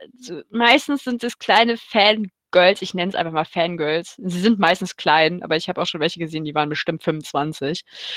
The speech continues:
äh, die, die f-, plötzlich von A nach B rennen, weil sie dich gesehen haben, vor dir mit einer Rauchwolke stehen bleiben und dir sagen so, "Oh mein Gott, dein Cosplay ist so geil, darf ich dich umarmen?" Und in dem Moment eigentlich schon dir um den Hals gesprungen sind.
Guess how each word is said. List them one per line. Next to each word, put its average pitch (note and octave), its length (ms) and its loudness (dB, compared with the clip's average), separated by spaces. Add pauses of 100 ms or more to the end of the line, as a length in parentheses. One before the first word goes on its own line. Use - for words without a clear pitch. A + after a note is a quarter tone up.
(240)
äh, F#3 400 6 (480)
die, B3 300 6 (100)
die B3 60 8
f-, - 300 0 (240)
plötzlich C4+ 540 4
von B3 260 4
A C4+ 260 8
nach E4+ 240 6
B D4+ 260 6
rennen, A#3 240 6
weil A3+ 120 6
sie A3 120 -2
dich A3+ 160 -2
gesehen A#3+ 400 2
haben, G#3+ 180 2
vor D#4+ 420 6
dir F#4 120 8
mit D4+ 160 4
einer B3+ 160 8
Rauchwolke D4+ 560 6
stehen C#4+ 360 2
bleiben G#3+ 440 2 (420)
und A#3+ 180 0
dir B3 120 4
sagen B3+ 320 4
so, C4+ 100 -2
"Oh G#4+ 140 8
mein G4+ 160 6
Gott, G4+ 180 6
dein G4 100 8
Cosplay G4 320 4
ist F#4 100 0
so G4+ 80 6
geil, F#4+ 140 8
darf F#4+ 220 8
ich F4 60 -6
dich F4+ 180 0
umarmen?" D#4 320 6
Und C4 100 2
in A#3+ 120 0
dem A#3+ 100 4
Moment A#3 240 4
eigentlich G#3+ 260 0
schon A3 280 0 (100)
dir G#3 260 2
um G3 100 -4
den F#3+ 60 -4
Hals F#3+ 220 2
gesprungen D#3+ 480 -6
sind. D#3 200 -4